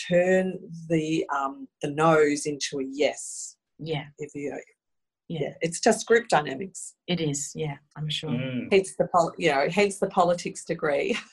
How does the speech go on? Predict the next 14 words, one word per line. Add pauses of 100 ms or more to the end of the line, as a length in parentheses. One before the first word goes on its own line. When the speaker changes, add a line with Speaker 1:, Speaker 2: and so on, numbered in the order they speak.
(180)
Speaker 2:
Yes. (100)
Speaker 3:
<laughs>
Speaker 2:
Yeah, (160)
Speaker 3:
Comes,
Speaker 2:
that's,
Speaker 3:
comes
in
Speaker 2:
it,
Speaker 3:
help.
Speaker 2:
it
does
come
in
handy.